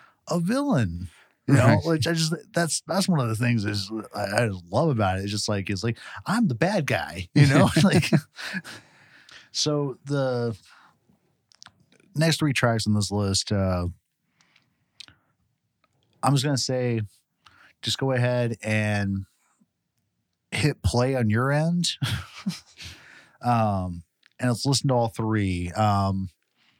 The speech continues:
Speaker 1: 'cause I think they're all kind of in similar tone. Um, I think they're kind of informed from a voice that's kind of a vet in the game. Like,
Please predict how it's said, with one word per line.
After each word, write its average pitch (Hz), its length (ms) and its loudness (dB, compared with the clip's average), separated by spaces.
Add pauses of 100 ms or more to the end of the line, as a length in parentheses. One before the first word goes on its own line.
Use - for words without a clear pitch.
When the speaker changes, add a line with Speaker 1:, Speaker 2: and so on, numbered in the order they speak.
(420)
Speaker 1:
'cause 113 100 -4
I 113 80 2
think 127 160 0
they're 120 140 0
all 117 180 2
kind 123 240 2
of 113 80 2
in 107 140 2
similar 123 400 0
tone. 110 840 0
Um, 98 420 0
I 98 60 -4
think 117 240 -2
they're 107 400 0 (2250)
kind 127 160 2
of 107 80 -2
informed 123 560 0
from 123 160 2
a 107 80 2
voice 107 440 2
that's 101 560 0 (1120)
kind 123 180 2
of 110 80 0
a 117 140 2
vet 113 260 0
in 107 60 -6
the 107 120 0
game. 110 760 0 (1040)
Like, 101 320 -6